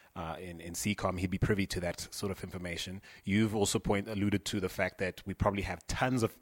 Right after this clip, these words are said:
excess capacity we're not tapping into as a continent. Why are broadband prices not coming significantly lower to, like, bring us all on board then?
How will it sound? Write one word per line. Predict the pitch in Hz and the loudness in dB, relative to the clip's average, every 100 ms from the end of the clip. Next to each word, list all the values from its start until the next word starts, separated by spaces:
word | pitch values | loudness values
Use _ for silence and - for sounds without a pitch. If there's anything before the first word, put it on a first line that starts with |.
| - | 0
excess | 113 - 104 | 0 4 4
capacity | - - 98 95 - 101 95 | 4 0 0 0 -4 -4 -2
we're | 92 | -2
not | 92 | -2
tapping | - 95 95 | -4 -4 -4
into | 90 90 - 85 | -6 -6 -6 -6
as | 82 87 | -6 -6
a | |
continent. | - 101 - 95 90 - - - - - - - | -6 -6 -6 -8 -8 -10 -16 -20 -20 -20 -18 0
Why | 147 196 | 4 6
are | |
broadband | 160 185 170 165 | 8 6 6 4
prices | - 165 165 143 | 4 4 4 2
not | 131 139 | 4 4
coming | - 151 151 143 117 | 4 6 6 4 0
significantly | - 120 117 117 123 - 135 131 | 0 2 4 4 4 0 0 2
lower | 120 147 160 101 | 6 10 10 8
to, | - 107 | 6 6
like, | 104 - | 6 6
bring | 113 | 4
us | 107 | 4
all | 123 | 4
on | 120 | 4
board | 107 190 - | 6 4 6
then? | 80 | 2